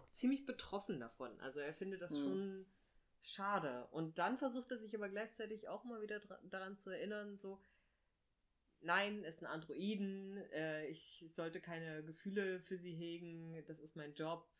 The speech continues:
Speaker 1: äh, die sind keine Menschen, es ist okay, sie zu töten.
Speaker 2: Mhm.
Speaker 1: So, und das finde ich auch immer so ein, also das fand ich immer, äh, äh, sehr spannend,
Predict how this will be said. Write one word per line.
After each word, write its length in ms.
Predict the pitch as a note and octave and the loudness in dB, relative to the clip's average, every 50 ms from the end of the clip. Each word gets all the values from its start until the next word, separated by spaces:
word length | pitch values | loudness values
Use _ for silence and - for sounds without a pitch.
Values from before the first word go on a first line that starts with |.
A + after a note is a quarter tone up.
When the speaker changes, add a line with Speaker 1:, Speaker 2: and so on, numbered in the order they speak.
| - - | -14 -6
Speaker 1:
äh, 680 | - D3 D3+ D3 D3 D3 D3 D3 D3 D3 D3 D3 D3 D3+ D3+ _ _ _ _ _ _ _ _ - | -2 0 0 0 0 -2 -2 -4 -4 -4 -6 -6 -8 -10 -12 _ _ _ _ _ _ _ _ -10
die 100 | - D#3 | -10 -8
sind 240 | - - D#3+ D#3 D#3 | 0 0 0 0 0
keine 240 | - D#3 D3+ D3+ D3 | -2 -2 0 0 0
Menschen, 440 | C#3+ C#3+ C#3 C#3 D3 - - D3 C3 | 2 2 0 0 0 -4 -6 -8 -8
es 120 | B2+ - | -10 -10
ist 160 | C#3 C3+ - | -12 -8 -8
okay, 260 | C#3+ - - D3+ D3 | -10 -8 -6 -6 -6
sie 160 | C3 B2+ B2+ - | -6 -6 -10 -12
zu 140 | - - - | -12 -16 -16
töten. 480 | - - B2 - - - - - - - _ _ _ _ _ _ - | -10 -8 -8 -8 -8 -10 -14 -16 -16 -16 _ _ _ _ _ _ -4
Speaker 2:
Mhm. 340 | D#3 E3 E3 D#3 D3 D#3+ F3 - _ _ _ _ _ _ _ _ _ | -2 0 0 0 -2 -4 -8 -12 _ _ _ _ _ _ _ _ _
Speaker 1:
So, 80 | - C#3 | -16 -16
und 160 | C3 C3 C3+ | -14 -14 -14
das 120 | - D3 - | -14 -14 -6
finde 160 | - F3+ E3 | -4 -4 -4
ich 80 | D#3+ E3 | -2 -4
auch 80 | D3 - | -6 -8
immer 120 | E3 D#3 | -8 -10
so 100 | C#3+ D3+ | -8 -8
ein, 300 | D3 D3 D3 C#3+ C#3 - | -8 -10 -10 -14 -14 -10
also 160 | - C#3 C#3 - - | -10 -10 -10 -6 -4
das 140 | - E3 E3 | -4 -2 2
fand 140 | - F3 E3+ E3+ | 2 0 0 0
ich 60 | D3+ | -4
immer, 180 | D#3 D3+ D3+ | -4 -4 -4
äh, 520 | D3 D3 - - - D3 D3 D3 C#3+ D3 C#3 | -4 -4 -4 -4 -4 -4 -4 -4 -6 -6 -8
äh, 240 | - - - C#3+ C#3+ C#3 C#3+ C#3 C#3+ D3+ _ _ _ _ - | -8 -10 -10 -12 -12 -14 -18 -20 -20 -20 _ _ _ _ -16
sehr 240 | - C#3 D3 D3 D3 | -16 -12 -10 -8 -8
spannend, 520 | - - - D3 D3 D3+ C#3+ B2+ B2+ - | -8 -2 0 0 0 0 -4 -10 -12 -16